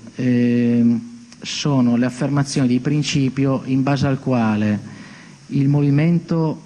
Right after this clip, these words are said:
eh, il Forum per l'acqua bene comune si era mosso, eh, per i quesiti referendari, eh, del duemilaundici.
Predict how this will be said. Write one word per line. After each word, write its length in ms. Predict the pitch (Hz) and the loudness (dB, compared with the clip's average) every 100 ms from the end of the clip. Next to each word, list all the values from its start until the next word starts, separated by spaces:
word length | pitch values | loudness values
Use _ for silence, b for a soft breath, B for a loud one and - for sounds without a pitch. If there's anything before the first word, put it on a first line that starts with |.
| - 123 | -18 -6
eh, 120 | 123 | -4
il 220 | 120 123 | -2 -4
Forum 580 | - 165 156 123 113 113 | -4 -2 0 2 2 2
per 180 | 120 123 | 0 -2
l'acqua 300 | 135 135 117 | -2 -2 -2
bene 260 | 127 120 | 0 0
comune 580 | 123 135 123 113 120 120 | 0 0 0 2 0 0
si 160 | - 143 | -2 -4
era 140 | 143 | -2
mosso, 640 | 135 117 107 - 123 123 120 B B B B B - - | 0 0 -2 -4 -2 -2 -2 B B B B B -20 -4
eh, 460 | 117 113 110 110 - | 0 2 2 2 0
per 200 | 135 127 | 0 0
i 80 | 120 | 0
quesiti 480 | 120 113 127 120 | -2 0 -2 0
referendari, 1000 | 117 107 120 123 123 110 104 104 110 113 - - | -2 0 0 2 2 2 0 2 2 0 -4 -4
eh, 280 | 113 107 107 | 0 2 2
del 200 | 101 113 | 2 0
duemilaundici. 1000 | 117 113 113 110 107 107 104 - 113 104 | 2 2 4 2 2 0 -2 -4 -6 -8